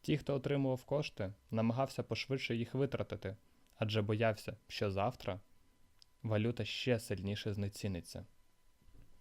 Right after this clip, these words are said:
Бувало й таке, що людям було вигідніше отримувати тепло, розпалюючи самі банкноти,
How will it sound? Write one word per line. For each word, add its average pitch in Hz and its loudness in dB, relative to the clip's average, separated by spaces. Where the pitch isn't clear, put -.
Бувало 127 10
й 143 6
таке, 131 4
що - 2
людям 120 6
було 117 4
вигідніше 113 0
отримувати 107 2
тепло, 110 0
розпалюючи 110 2
самі 117 4
банкноти, 113 4